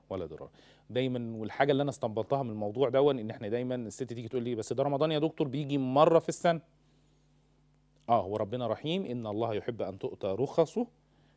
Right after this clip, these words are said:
كما تؤتى فرائضه ونواهيه." يعني إيه؟ يعني ربنا مدينا الرخصة. إحنا بنصلي قصر في السفر، دي رخصة ربنا مديها لنا. ال-، الإفطار للحامل والمرضع، ربنا دي معاك، أنت معاك الرخصة.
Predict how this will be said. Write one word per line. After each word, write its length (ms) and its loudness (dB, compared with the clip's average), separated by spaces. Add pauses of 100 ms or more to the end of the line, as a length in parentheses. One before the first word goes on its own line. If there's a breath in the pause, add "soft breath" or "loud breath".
(120)
كما 300 -4
تؤتى 600 -2
فرائضه 680 0 (100)
ونواهيه." 460 -8 (520)
يعني 240 -8
إيه؟ 240 -6 (380)
يعني 220 -10
ربنا 260 -8
مدينا 260 -8
الرخصة. 300 -8 (520 soft breath)
إحنا 180 -12
بنصلي 400 -6
قصر 520 -4
في 80 -12
السفر، 380 -4 (240)
دي 120 -4
رخصة 240 -2
ربنا 220 -6
مديها 240 -12
لنا. 80 -18 (640 soft breath)
ال-، 300 -6 (200)
الإفطار 800 6
للحامل 760 -4
والمرضع، 500 0 (260)
ربنا 260 -8
دي 160 -4
معاك، 280 -4
أنت 180 -6
معاك 220 -4
الرخصة. 280 -10